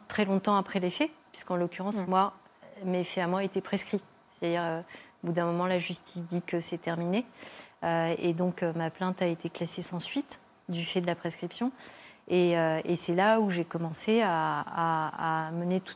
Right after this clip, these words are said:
Speaker 1: un combat jusqu'en cour de cassation, parce qu'on voulait, avec mon avocat, euh, faire reconnaître que l'amnésie traumatique m'avait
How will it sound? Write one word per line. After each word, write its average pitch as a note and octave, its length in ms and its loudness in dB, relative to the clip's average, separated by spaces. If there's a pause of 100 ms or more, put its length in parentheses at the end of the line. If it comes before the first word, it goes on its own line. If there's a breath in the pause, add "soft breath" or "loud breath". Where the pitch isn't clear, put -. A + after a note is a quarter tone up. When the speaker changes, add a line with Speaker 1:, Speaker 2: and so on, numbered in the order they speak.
Speaker 1:
un F#3 80 2
combat F3+ 340 0
jusqu'en G#3 480 4
cour F#3+ 160 0
de F3+ 80 2
cassation, F3+ 560 2
parce G#3+ 220 0
qu'on E3+ 400 -2
voulait, F3 360 4
avec F#3 300 0
mon F3 80 -2
avocat, E3+ 420 0 (500 loud breath)
euh, E3 600 -2 (440)
faire F3+ 260 2
reconnaître F#3 480 2
que - 140 4
l'amnésie F3+ 440 4
traumatique F3 460 -4
m'avait F3+ 460 4